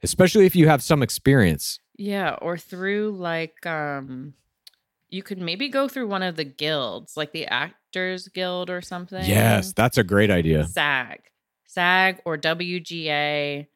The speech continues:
Speaker 2: they all have their own, like, health insurance type programs, and I would just see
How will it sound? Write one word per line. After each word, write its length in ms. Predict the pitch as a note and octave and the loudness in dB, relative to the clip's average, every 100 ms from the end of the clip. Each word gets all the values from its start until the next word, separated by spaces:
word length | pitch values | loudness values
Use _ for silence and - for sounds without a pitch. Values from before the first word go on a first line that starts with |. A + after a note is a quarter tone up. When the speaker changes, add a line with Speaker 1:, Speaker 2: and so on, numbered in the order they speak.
| _ _ _ | _ _ _
Speaker 2:
they 260 | D#3 D3+ D3+ | -6 -4 -2
all 180 | D#3+ D#3+ | -4 -4
have 280 | D#3+ D#3 | -4 -4
their 180 | D#3+ D3+ | -2 -2
own, 300 | D#3 D3 D3 | -2 -4 -4
like, 200 | C#3+ C3+ | -4 -6
health 320 | - D#3+ D3+ E3 | -6 -8 -6 -8
insurance 640 | D#3 - D#3+ D3+ D3 - | -14 -12 -8 -8 -10 -12
type 300 | D3+ C3+ - | -8 -8 -8
programs, 760 | - D#3+ D3+ C#3+ C#3 C3 C#3 | -8 -8 -6 -4 -4 -6 -10
and 120 | C#3 | -12
I 80 | C3 | -12
would 140 | C3+ C#3 | -12 -12
just 340 | C#3+ - - | -14 -16 -14
see 500 | D#3+ D3+ D3 C#3 C#3 | -12 -10 -8 -10 -12